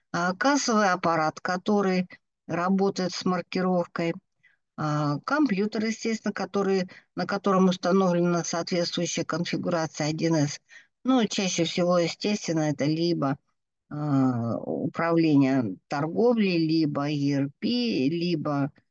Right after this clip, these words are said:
а, какой-то, как,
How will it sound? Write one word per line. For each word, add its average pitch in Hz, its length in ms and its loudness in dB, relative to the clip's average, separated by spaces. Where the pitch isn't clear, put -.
а, 120 640 -4
какой-то, 156 520 0
как, 156 200 0